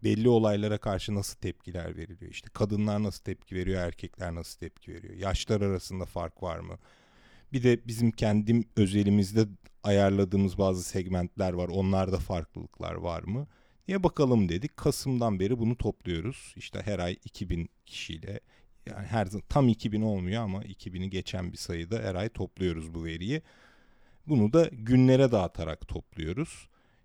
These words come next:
Neyi topluyoruz burada? Birincisi, "Bugün nasılsın?" diye soruyoruz. Birden beşe cevap ver bana. Ne kadar iyisin bugün? Bir de yirmi soruluk bir ölçeğimiz var.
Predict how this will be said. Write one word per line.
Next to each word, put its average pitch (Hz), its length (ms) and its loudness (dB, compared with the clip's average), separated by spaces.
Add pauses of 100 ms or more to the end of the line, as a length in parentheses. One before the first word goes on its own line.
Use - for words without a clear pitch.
Neyi 151 360 4 (100)
topluyoruz 104 680 -4
burada? 127 300 -6
Birincisi, 123 520 0
"Bugün 127 260 2
nasılsın?" 101 380 0
diye 80 120 -4
soruyoruz. - 640 -14
Birden 90 380 -2
beşe 98 220 -8
cevap 82 360 -6
ver 80 160 -6
bana. 80 160 -14
Ne 98 100 -8
kadar 82 260 -6
iyisin 82 480 -14
bugün? - 220 -18 (680)
Bir 156 260 -4
de 156 280 4 (460)
yirmi 143 680 6
soruluk 113 600 -2
bir 117 340 -6 (120)
ölçeğimiz 107 680 4
var. 85 220 -2